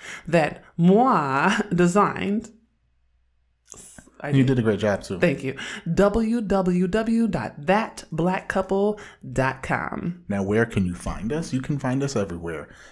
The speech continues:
Speaker 2: If a podcast streams there, you can find us there. That means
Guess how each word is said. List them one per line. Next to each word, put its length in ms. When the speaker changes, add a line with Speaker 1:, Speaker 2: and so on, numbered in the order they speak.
Speaker 2:
If 380
a 80
podcast 800
streams 400
there, 220
you 200
can 240
find 320
us 160
there. 220
That 360
means 600